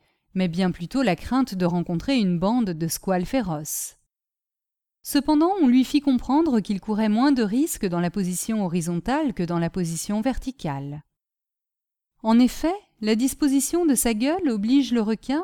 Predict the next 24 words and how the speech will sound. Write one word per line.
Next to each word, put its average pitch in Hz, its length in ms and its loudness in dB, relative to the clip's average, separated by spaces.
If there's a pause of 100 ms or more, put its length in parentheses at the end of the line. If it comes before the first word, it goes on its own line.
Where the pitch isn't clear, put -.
à 202 120 -2
se - 120 -2
retourner 233 560 2
pour 190 280 -4
happer 220 320 -4
sa 180 180 -4
proie, 302 400 -6 (460)
et 214 80 0
ce - 120 0
mouvement 277 440 4
ne 294 100 4
lui 196 220 2
est 202 80 2
pas 262 140 -2
facile 285 540 -2
quand 175 260 -4
il 175 100 -2
veut 196 100 0
saisir 202 400 0
un 180 120 0
objet 190 360 -2
qui 180 140 -8
flotte 214 340 -4
horizontalement. 180 880 -4